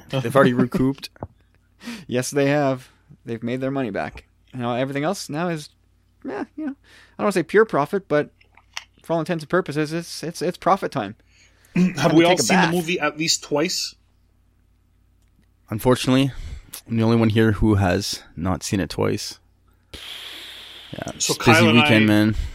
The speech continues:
Speaker 1: Kyle and I both saw it on Saturday. Uh, I, I got the first showing of the day, and, uh, Kyle, you went, uh, with your wife, I believe. Um, ma-, you made a, a dinner, a dinner movie night, uh, type of, type of thing?
Speaker 3: Yep, our third annual.
Speaker 1: Nice.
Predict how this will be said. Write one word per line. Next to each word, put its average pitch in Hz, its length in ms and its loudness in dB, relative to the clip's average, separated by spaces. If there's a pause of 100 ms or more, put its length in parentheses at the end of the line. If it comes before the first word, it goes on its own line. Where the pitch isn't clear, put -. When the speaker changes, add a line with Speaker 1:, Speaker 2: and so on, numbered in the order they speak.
(340)
Speaker 1:
Kyle 143 260 -2
and 139 100 -2
I 135 80 2
both 135 220 -4
saw 127 220 -2
it 127 80 -2
on 123 100 -4
Saturday. 139 520 -4 (160)
Uh, 117 40 -16
I, 117 560 -8
I 127 40 -4
got 123 220 -4
the 110 80 -10
first 135 280 -6
showing 135 260 -6
of 127 80 -10
the 123 80 -10
day, 131 300 0
and, 117 200 -10
uh, 107 160 -10
Kyle, 123 240 -4
you 120 120 -8
went, 113 280 -8
uh, 117 220 -6 (560)
with 135 180 -4
your 131 120 0
wife, 135 260 -2
I 139 80 -2
believe. 139 420 -4 (220)
Um, 123 640 -4 (560)
ma-, 131 220 2
you 127 140 -2
made 127 180 2
a, 117 140 0 (100)
a 117 60 -2
dinner, 131 400 0
a 117 220 -2
dinner 127 260 -4
movie 131 280 -2
night, 131 380 -8
uh, 131 460 -2
type - 220 -8
of, - 80 -8 (300)
type - 160 -10
of 123 120 -16
thing? 151 340 -6 (640)
Speaker 3:
Yep, 196 260 2
our 135 140 -2
third 175 220 0
annual. 180 420 2 (560)
Speaker 1:
Nice. 131 560 0